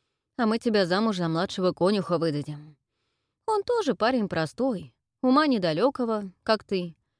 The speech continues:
Но зато вам вместе весело будет". "За конюха?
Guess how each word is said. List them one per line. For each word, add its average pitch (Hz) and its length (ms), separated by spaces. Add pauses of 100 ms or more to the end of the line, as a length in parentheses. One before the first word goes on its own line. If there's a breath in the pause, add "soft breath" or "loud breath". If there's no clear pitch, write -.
(180)
Но 381 100
зато 349 340
вам 220 200
вместе 185 480
весело 165 420
будет". 131 500 (1040)
"За 190 240
конюха? 247 720